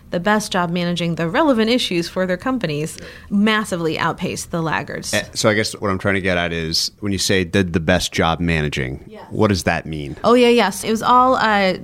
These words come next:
Speaker 1: change in performance versus their own peers. So the actual metrics would vary topic by topic, but that was the rubric behind it.
Speaker 2: And so let's talk about environmental, having talked about the other two.
Speaker 1: Yes.
Speaker 2: As often when you see, like, products or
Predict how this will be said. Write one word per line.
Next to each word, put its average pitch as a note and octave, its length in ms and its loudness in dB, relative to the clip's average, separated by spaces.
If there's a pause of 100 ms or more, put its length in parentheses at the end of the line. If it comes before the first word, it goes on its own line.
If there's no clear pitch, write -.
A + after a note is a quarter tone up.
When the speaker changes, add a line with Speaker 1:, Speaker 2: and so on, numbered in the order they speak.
Speaker 1:
change B3+ 320 2
in C4 80 0
performance A3+ 680 0
versus G#3 400 -2
their F#3+ 120 -2
own F3+ 140 0
peers. - 380 -6 (260)
So F3 640 -2
the F#3 160 0
actual G3 240 -2
metrics G3+ 380 -2
would F3+ 140 -2
vary F3+ 500 0
topic F3 320 -2
by E3+ 120 2
topic, E3+ 480 -2
but E3+ 140 -4
that E3 180 -4
was - 200 -6
the G#2+ 280 -4 (140)
rubric - 340 -8
behind E3+ 300 -8
it. - 60 -10 (100)
Speaker 2:
And A#2 160 4
so A2+ 400 4
let's A#2+ 160 2
talk A#2 140 2
about G2+ 140 4
environmental, E2+ 680 2
having E2+ 220 -2
talked E2 180 0
about D#2 140 -2
the E2+ 80 0
other D#2 140 0
two. C#2+ 400 -2
Speaker 1:
Yes. - 100 -20 (200)
Speaker 2:
As D#2+ 600 -2
often E2 460 0
when F2+ 160 0
you F2+ 60 0
see, F#2+ 180 2
like, D#2+ 140 -2
products D2+ 440 -2
or C#2+ 420 0